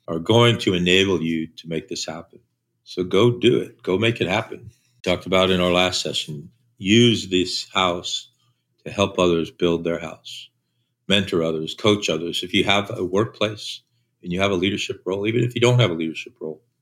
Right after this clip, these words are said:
start developing a formal development program.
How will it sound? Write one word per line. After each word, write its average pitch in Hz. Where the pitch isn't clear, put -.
start 127
developing 95
a 87
formal 101
development 90
program. 78